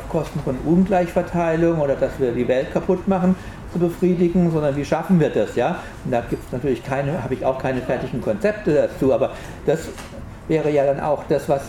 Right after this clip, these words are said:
was in, im freien Menschen ist, dass wenn ich sage, ja, diese Fragestellung interessiert mich, da will ich dran mitarbeiten, dann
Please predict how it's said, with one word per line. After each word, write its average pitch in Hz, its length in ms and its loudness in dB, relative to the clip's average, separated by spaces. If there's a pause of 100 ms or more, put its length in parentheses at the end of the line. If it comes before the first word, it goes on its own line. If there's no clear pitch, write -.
was 131 160 0
in, 135 500 -6
im 123 100 -4
freien 139 440 0
Menschen 139 420 -2
ist, 214 260 2
dass 147 180 -2
wenn 139 140 0
ich 120 100 -6
sage, 143 240 0
ja, 135 200 0 (200)
diese 180 180 4
Fragestellung 151 600 0
interessiert 139 560 0
mich, 170 260 0
da 139 200 2
will 143 200 0
ich 151 240 -4 (340)
dran 135 220 -2
mitarbeiten, 143 920 0 (420)
dann 156 460 -2